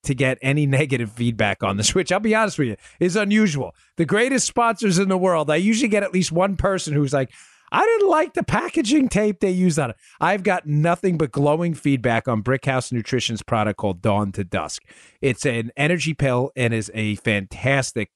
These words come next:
uh, supplement. I love it. Uh, it's better than coffee. It's better than energy drinks because it doesn't have the problem that these pro-, these products have, which are the downs. Yeah, you get the energy, and then an hour later, you're ready to collapse and you feel terrible the rest of the day. These guys at Brickhouse figured out a way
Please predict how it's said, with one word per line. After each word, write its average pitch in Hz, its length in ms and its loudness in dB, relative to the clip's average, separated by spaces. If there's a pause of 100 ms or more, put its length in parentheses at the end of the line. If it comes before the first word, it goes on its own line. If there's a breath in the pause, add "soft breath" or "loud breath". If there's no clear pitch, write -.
uh, 95 180 0
supplement. 92 640 -6
I 110 140 0
love 110 260 0
it. 104 140 -4 (340 loud breath)
Uh, 110 140 2
it's 113 160 -4
better 151 280 0
than 123 140 -4
coffee. 160 400 0
It's 135 140 -2
better 170 240 0
than 151 80 0
energy 131 300 -2
drinks 120 260 -4
because 120 260 -4
it 117 140 -6
doesn't 151 260 0
have 131 220 -2
the 120 100 -6
problem 123 340 -2
that 117 140 -4
these 117 160 -2
pro-, 98 320 -2
these 107 220 -6
products 98 340 -2
have, 95 220 -2 (240 soft breath)
which 139 200 0
are 147 80 2
the 147 140 0
downs. 190 580 -2 (300)
Yeah, 254 220 2
you 180 200 0
get 196 220 0
the 180 140 0
energy, 208 420 2
and 196 80 2
then 190 100 0
an 180 80 -2
hour 170 280 2
later, 139 280 0
you're 123 140 0
ready 120 200 0
to 117 80 -2
collapse 104 420 -2
and 123 60 -4
you 107 60 -4
feel 110 220 -6
terrible 107 360 -2
the 95 80 -6
rest 98 240 -6
of 98 40 -10
the 90 80 -8
day. 87 220 -8
These 151 180 -6
guys 151 240 0
at 120 100 -8
Brickhouse 107 460 -2
figured 113 260 -2
out 101 140 2
a - 20 -4
way 90 220 -4